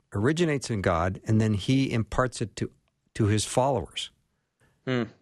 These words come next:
Speaker 2: That, that's the discipleship journey, right?
Speaker 1: Yeah.
Speaker 2: At the end of the day, uh,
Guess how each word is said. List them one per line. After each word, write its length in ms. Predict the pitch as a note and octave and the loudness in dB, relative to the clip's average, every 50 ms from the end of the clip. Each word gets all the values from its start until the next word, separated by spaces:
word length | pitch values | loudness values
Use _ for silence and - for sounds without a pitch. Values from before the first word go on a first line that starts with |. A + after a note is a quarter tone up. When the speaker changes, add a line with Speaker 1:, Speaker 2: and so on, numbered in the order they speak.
| _ _ _ _ _ _ _ _ _ - - - - - - - - - - | _ _ _ _ _ _ _ _ _ -20 -20 -20 -20 -18 -18 -18 -18 -14 -12
Speaker 2:
That, 320 | - A#2+ C#3 C#3 C#3 - - | 0 2 2 2 2 0 0
that's 200 | B2 C3 B2+ - | 0 0 0 0
the 60 | C3 | -4
discipleship 540 | - A2+ - A#2 A2 - G#2+ - - G2 - | -4 0 0 0 0 0 -2 -4 -4 -4 0
journey, 300 | - A#2 C#3 D3 G#2+ D#2+ | 2 2 2 2 0 0
right? 260 | E2+ F#2 G2 A#2 D3 | 2 2 4 4 4
Speaker 1:
Yeah. 260 | E3+ G#3 A#3 G#3+ C3 E2 - _ _ _ - | 4 4 2 0 -2 -4 -10 _ _ _ -6
Speaker 2:
At 120 | B2 - | -6 -2
the 80 | - C3+ | 0 0
end 100 | C3+ C3 | 0 2
of 60 | B2+ | 0
the 60 | B2 A2+ | 0 0
day, 360 | A2+ G#2+ A#2 D3+ F#3 F#3 - - | 2 2 2 2 0 0 0 0
uh, 120 | B2 B2+ | 0 0